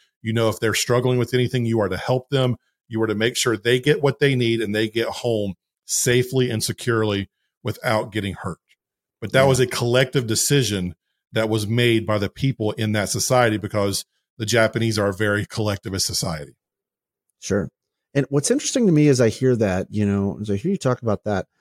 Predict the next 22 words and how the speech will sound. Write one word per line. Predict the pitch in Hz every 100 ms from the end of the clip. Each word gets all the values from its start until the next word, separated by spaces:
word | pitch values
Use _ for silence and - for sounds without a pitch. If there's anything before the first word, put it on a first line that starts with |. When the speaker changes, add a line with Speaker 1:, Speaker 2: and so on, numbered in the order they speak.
| _ _ _ _ _
Speaker 2:
um, | 127 120 107 - _ _
and | 139
again, | 123 117 208 180
going | 131 226 240
through | - 185
this | 147 - - -
lens | 113 120 143 113
of | 110 90
like, | 101 98 - -
well, | 110 107 104 - -
the | 113
United | 123 165 143
States | - 123 123 -
or |
America | 104 113 120 - 117 110 - _ _ _ _ -
is | 117
an | 120
individualistic | 117 110 135 135 113 - 95
society. | 110 - 104 98
And | 98
I | 95
think, | - 131 123